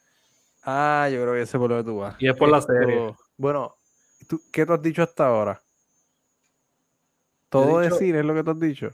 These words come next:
Speaker 2: Sí.
Speaker 1: Pues
Speaker 2: Vamos a ver
Speaker 1: para
Speaker 2: si
Speaker 1: no
Speaker 2: llega,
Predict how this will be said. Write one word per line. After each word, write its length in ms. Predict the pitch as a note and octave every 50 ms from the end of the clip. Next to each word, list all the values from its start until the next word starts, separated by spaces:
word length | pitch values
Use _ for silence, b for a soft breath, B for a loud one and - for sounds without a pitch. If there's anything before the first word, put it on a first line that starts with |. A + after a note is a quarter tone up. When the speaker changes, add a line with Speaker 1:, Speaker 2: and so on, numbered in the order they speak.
| - _ _ _ _
Speaker 2:
Sí. 380 | _ - - A#2+ A#2 A2 - _ _ _ _ _ _ _ _ _ _ _ _ _ _ _ _ _ _ _ _ _ _ _ _ _ _ _ _ _ _ _ _ _ _ _ _ _ _ _ _ _ _ _ _ _ _ _ _ _ _ _ _ _ _ _ _ _ _ _ _ _ _ _ _ _ _
Speaker 1:
Pues 20 | -
Speaker 2:
Vamos 120 | A#2 A#2+
a 20 | B2+
ver 100 | B2+ G#2
Speaker 1:
para 60 | G2+
Speaker 2:
si 100 | C3 B2
Speaker 1:
no 60 | B2
Speaker 2:
llega, 180 | A#2+ B2 C3